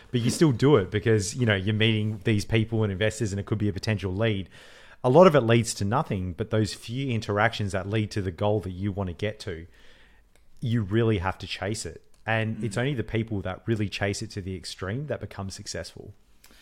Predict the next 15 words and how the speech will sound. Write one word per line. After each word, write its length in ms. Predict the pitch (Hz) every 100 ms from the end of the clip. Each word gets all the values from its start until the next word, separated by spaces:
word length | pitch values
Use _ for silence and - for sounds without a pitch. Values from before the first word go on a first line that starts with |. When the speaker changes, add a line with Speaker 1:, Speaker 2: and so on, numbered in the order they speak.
| - - _ - _ _ _
Speaker 2:
Yeah, 180 | 135 120
it's 140 | 110 -
funny 180 | 135
you 60 | 127
say 200 | - 120
that. 240 | 110 107
Even 240 | 120 120 110
the, 260 | 110 104
the 160 | 104 107
other 200 | 104 110
side, 340 | - 104 98
like 180 | 95 95
you 60 | 107
said 240 | - 104
there, 220 | 95 95